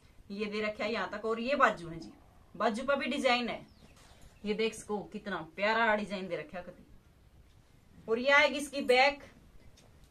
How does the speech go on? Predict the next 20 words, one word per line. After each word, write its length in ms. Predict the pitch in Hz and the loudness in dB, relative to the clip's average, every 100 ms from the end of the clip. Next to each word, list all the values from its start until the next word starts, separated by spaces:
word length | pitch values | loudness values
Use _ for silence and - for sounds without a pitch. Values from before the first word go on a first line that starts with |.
| - - - - - - - - - - - - - - - - 220 | -20 -20 -20 -20 -20 -20 -20 -20 -20 -20 -20 -20 -20 -20 -20 -18 -4
ये 200 | 240 269 | 4 6
रहेगी 340 | 294 277 262 | 6 4 2
जी 120 | 247 | -4
बैक। 320 | 214 247 254 269 | 0 2 0 -2
इसमें 360 | 269 262 277 | -6 -2 0
बैक 260 | 247 240 254 | 2 2 2
में 120 | 247 | -4
देखो 220 | 233 - | -4 -6
कितना 300 | 214 - 233 | -10 -8 -6
प्यारा 260 | 226 233 220 | -2 0 2
है, 120 | 233 | 0
ये 100 | 233 | 0
ऊपर 280 | 233 262 240 - | -2 -4 -8 -4
गले 220 | 220 226 | -2 -2
के 100 | 226 | -2
नीचे 380 | 196 190 - 220 269 - - - - - | -6 -10 -8 -8 -8 -14 -20 -20 -20 -2
कमर 220 | 247 262 | 0 2
पे 100 | 254 | 6
आ 140 | 262 240 | 8 8
जाएगा, 540 | 220 233 233 269 294 | 6 2 4 4 2